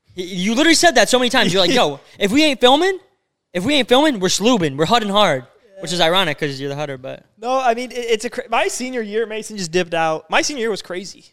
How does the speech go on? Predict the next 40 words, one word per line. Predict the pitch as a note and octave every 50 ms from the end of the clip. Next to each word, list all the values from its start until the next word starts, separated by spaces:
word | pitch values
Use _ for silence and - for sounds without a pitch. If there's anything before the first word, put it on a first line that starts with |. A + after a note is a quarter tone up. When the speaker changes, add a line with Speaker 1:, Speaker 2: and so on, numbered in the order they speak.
| _
Speaker 2:
Like, | - F#3 F#3
I | F#3+ F#3
also | F#3+ G#3 G3+ A3+ G#3
had | G3 F#3
that | F#3 D#3 -
scanned | - - - F#3+ F3+ F3 E3
app | D3+ D#3+ - -
thing, | - F#3+ G3 G3 G#3 G3+ F#3+ - _ _
right? | - E3+ E3 F3 F#3 F3+
So | - F3+ E3+
Speaker 1:
Yeah. | E3 D3+ C#3+ C3
Speaker 2:
me | B2 F#3+ F#3+
and | G#3 G#3
my | G3+ F#3 F3+ E3+ _ _ _ _
two | - - G#3 F#3+
buddies, | E3 F3 F3 F3 F#3 G3+ G#3 G3 F#3+ - - _ _ _ _ _ _ _ _ _
I | E3 E3
mean, | D#3+ D#3+ D#3+ D#3 D#3 D3+ -
just | - E3+ D#3 - - _ _
two, | - - A3+ A3+
like, | G3+ F#3 F3+ -
the | E3+
smartest | E3 - F3+ F3 E3+ D#3+ -
kids | - F3+ E3 E3
in | E3
my | D#3+
class, | D3+ - - E3 D#3+ D#3+ D#3+ D#3+ - - - - - - _ _ _ _ _ _
we | F3+ F#3
made | G#3 A#3+ C#4 D4+
an | C4 E3+
app | G#3 A3+ A3+ -
and | A3 G#3
we | G#3 C4
won | B3+ A3 - B3
that | B3+ A3+
competition. | - A#3+ A#3 - F#3 A3 B3 F#3+ F3+
We | E3+
won | G#3 A3+
ten | F3+ D#3+ A3+ G#3+
grand. | F#3+ F#3 G3+ F3 C3+ G#2 C#3+ -